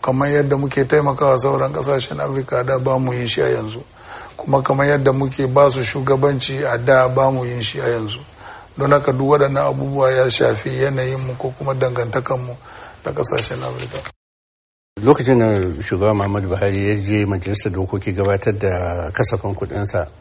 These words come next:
Speaker 2: wurin ya coshe da kowa, wasu na kowa, wasu na yabo, wasu na, an daɗe ana samun ja in ja ko matsaloli na cuɗanya tsakanin gwamnatin tarayya da kuma manyan majalisun tarayya. Ta wane bangare za ka bullo wannan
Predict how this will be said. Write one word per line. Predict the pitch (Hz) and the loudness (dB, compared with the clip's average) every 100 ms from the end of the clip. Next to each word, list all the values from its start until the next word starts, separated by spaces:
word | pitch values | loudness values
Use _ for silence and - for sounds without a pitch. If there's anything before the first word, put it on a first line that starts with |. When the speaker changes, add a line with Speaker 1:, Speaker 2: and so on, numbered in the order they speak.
| - 87 | -16 -4
Speaker 2:
wurin | 107 123 107 | 2 4 4
ya | 101 | 0
coshe | 104 107 104 95 | -2 -2 -2 -4
da | 87 | -6
kowa, | 90 - 117 117 110 | -6 -2 2 4 6
wasu | 110 117 117 | 4 0 -2
na | 101 | -2
kowa, | 101 117 101 | -2 0 2
wasu | 98 113 | 0 -2
na | 98 | -2
yabo, | 92 98 | -2 -4
wasu | 107 107 | -4 -4
na, | 101 92 - - - - - - | -6 -6 -12 -16 -16 -16 -18 0
an | - 160 | 6 8
daɗe | 180 135 | 8 6
ana | 135 117 | 6 4
samun | 127 120 113 101 92 85 110 113 | 2 2 2 0 -4 -8 -10 0
ja | 117 123 | 6 6
in | 107 | 4
ja | 98 104 | 0 0
ko | 117 110 | 0 0
matsaloli | 113 - 117 113 110 110 | 0 0 2 2 2 2
na | 107 110 | 2 0
cuɗanya | 110 113 95 110 104 | -2 -4 -2 -2 -2
tsakanin | 101 101 104 104 104 | -4 -4 -4 -2 -2
gwamnatin | 104 107 107 107 107 107 110 92 117 110 | -2 -2 -4 -6 -4 -4 -4 -6 -4 -2
tarayya | 92 95 104 | -2 0 -2
da | 95 | -2
kuma | 87 101 98 98 95 98 - - - - | -4 -4 -2 -2 -2 -6 -10 -20 -14 -4
manyan | 107 104 | -2 0
majalisun | 98 90 90 90 104 98 | -2 -4 -8 -6 -6 -2
tarayya. | 92 92 95 85 - - - | -2 -2 -2 -6 -10 -4 4
Ta | |
wane | 151 123 107 104 - - - - - 110 | 6 6 2 -2 -8 -18 -18 -18 -8 0
bangare | 117 127 110 | 4 4 4
za | 110 | 2
ka | 107 | 2
bullo | - 104 113 104 | -2 -2 2 2
wannan | 101 98 | 0 0